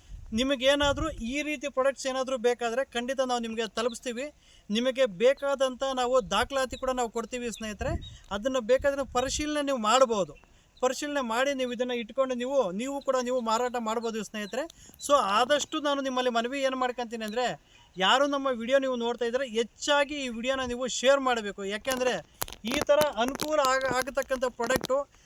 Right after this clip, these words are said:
ಎಲ್ಲರಿಗೂ ಇದು ತಲುಪಬೇಕು ಅಂತ ನಾನು ಇಚ್ಛೆ ಪಡ್ತೀನಿ ಸ್ನೇಹಿತರೆ. ನಿಮಗೇನಾದ್ರೂ ನಮ್ಮ ನೆಟ್ಸರ್ ಪ್ರಾಡಕ್ಟ್ಸ್ ಏನಾದ್ರೂ ಬೇಕಾದ್ರೆ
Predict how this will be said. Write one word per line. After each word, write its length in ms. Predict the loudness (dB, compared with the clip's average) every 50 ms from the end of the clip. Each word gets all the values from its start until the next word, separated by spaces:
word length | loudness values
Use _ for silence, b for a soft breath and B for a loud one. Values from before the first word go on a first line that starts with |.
| B B B -4
ಎಲ್ಲರಿಗೂ 720 | -2 -2 -2 0 2 4 6 8 8 6 6 2 0 -2 -2
ಇದು 240 | 0 2 2 2
ತಲುಪಬೇಕು 600 | 4 4 2 0 0 0 0 2 2 2 2 -2
ಅಂತ 160 | -4 -2 0 -2
ನಾನು 320 | 0 0 0 0 0 0 0 -2 -4 -8 B B B B B B -8
ಇಚ್ಛೆ 260 | -6 -2 2 0 2
ಪಡ್ತೀನಿ 340 | 2 0 -6 -6 -6 -8 -10
ಸ್ನೇಹಿತರೆ. 380 | -10 -8 -10 -6 -2 -2 -2 -2 -2 b b b b b -8
ನಿಮಗೇನಾದ್ರೂ 560 | -6 -6 -2 0 0 0 2 0 0 -2 -2
ನಮ್ಮ 200 | -6 -4 -4 -4
ನೆಟ್ಸರ್ 300 | -4 -4 -4 -4 -4 -4
ಪ್ರಾಡಕ್ಟ್ಸ್ 300 | 0 0 0 0 0 -2
ಏನಾದ್ರೂ 300 | -4 -4 -4 -4 -4 -6
ಬೇಕಾದ್ರೆ 560 | -2 0 0 2 2 2 0 0 0 -2 -6